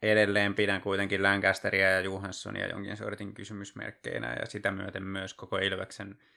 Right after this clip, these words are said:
kiekollista osaamista puolustuksessa, että on näyttänyt harjoituspelissä tosi hyvältä, en kiellä sitä, mutta harjoituspelit on harjoituspelejä ja sitten kun alkaa sarjapelit,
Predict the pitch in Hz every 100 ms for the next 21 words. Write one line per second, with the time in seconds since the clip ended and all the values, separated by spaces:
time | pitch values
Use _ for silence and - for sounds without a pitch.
0 | _ _ - 110 101 101 95 95 - -
1 | - 95 95 92 95 - 98 95 95 98
2 | - - 104 - 101 - - - _ _
3 | _ _ _ - 135 117 113 110 104 117
4 | 117 - - 95 - - 95 95 110 110
5 | - - 101 95 98 - - 69 - -
6 | _ 104 104 - - - 117 135 120 -
7 | 110 117 - 135 127 120 - 117 117 -
8 | - 110 107 - - 101 95 - - -
9 | _ _ - 131 135 123 - 98 95